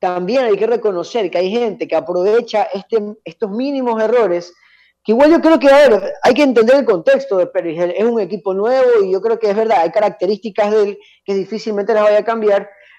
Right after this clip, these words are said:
pero yo tengo confianza que acá, en este, en este fútbol, donde te tienes, donde tienes que defender mucho más,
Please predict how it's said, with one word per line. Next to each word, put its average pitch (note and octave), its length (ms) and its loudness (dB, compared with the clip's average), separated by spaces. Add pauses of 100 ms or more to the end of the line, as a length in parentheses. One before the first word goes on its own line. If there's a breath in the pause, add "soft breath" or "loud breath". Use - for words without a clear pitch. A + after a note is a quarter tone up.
(140 soft breath)
pero G#3+ 480 6
yo G#3+ 200 2
tengo C#4 280 0
confianza A#3 420 0
que A3 60 2
acá, A#3 240 0
en A3 60 0
este, A3+ 460 0
en G#3+ 100 -6
este G#3+ 220 -2
fútbol, F3 640 -4
donde E3 220 -4
te E3 160 -4
tienes, A3 380 -8
donde E3+ 160 -6
tienes A3+ 200 -8
que A#3 100 -2
defender G#3+ 440 -2
mucho G#3+ 460 -2
más, G3+ 360 -6